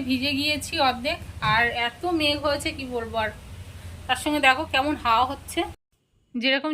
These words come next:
ঝিরিঝিরি হাওয়া হচ্ছে তার সাথে কিন্তু প্রচণ্ড মেঘ হয়েছে, মনে হচ্ছে এখনই বৃষ্টি নামবে। তো বর্ষাকাল তো পড়ে গেছে, আর কতদিন বলো বৃষ্টি না হয়ে থাকবে?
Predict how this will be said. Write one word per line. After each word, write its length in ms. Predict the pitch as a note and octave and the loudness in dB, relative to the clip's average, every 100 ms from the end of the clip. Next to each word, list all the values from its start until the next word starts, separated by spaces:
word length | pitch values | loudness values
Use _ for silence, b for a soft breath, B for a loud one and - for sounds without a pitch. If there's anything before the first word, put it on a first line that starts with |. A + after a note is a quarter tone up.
| B3+ | 0
ঝিরিঝিরি 400 | B3 B3 C4+ C#4+ C4 | 0 0 2 2 4
হাওয়া 180 | A3+ A#3+ | 2 2
হচ্ছে 280 | C#4 C#4 - B3+ C4 | -6 -10 -4 -4 2
তার 140 | E4 E4 | 0 0
সাথে 180 | B3+ C4 B3+ | -6 -4 -2
কিন্তু 180 | B3+ C4 | -2 -4
প্রচণ্ড 340 | A3+ A3 A#3+ C4 D4 | -8 -4 -2 0 -2
মেঘ 180 | G#3 G3+ G3 | -2 -4 -4
হয়েছে, 360 | F3+ E3+ - F3 - b b _ | -6 -6 -10 -12 -12 b b _
মনে 160 | B3 C4 | 0 0
হচ্ছে 260 | C4 C4 - A#3 G3 | 0 -6 -2 -2 -2
এখনই 340 | - B3+ C4+ A#4 _ _ - | -6 -4 -4 -6 _ _ -8
বৃষ্টি 300 | G#3+ G#3+ - F3+ | -6 -6 -6 -6
নামবে। 300 | D3+ D#3 D#3+ E3+ _ _ _ _ _ _ _ _ _ _ _ _ - | -6 -6 -12 -16 _ _ _ _ _ _ _ _ _ _ _ _ -2
তো 40 | C4 A3 | -2 2
বর্ষাকাল 420 | G#3 - D4 D#4 D4+ | 0 2 0 0 -2
তো 40 | C#4+ | -2
পড়ে 180 | C4 B3+ C4 | 0 2 2
গেছে, 200 | C4 C#4 C#4 | 0 0 2
আর 80 | B3 B3 | 2 -2
কতদিন 360 | A#3+ C4 C4 A#3+ | -4 -2 -2 0
বলো 140 | G#3+ A#3 A#3 | -2 -4 -4
বৃষ্টি 240 | A3+ - A#3 | -6 -4 -2
না 60 | A3+ A3 | -2 -2
হয়ে 160 | A3+ A3+ A3+ | -4 -4 -2
থাকবে? 320 | A3 G#3+ D4 | -4 -4 -10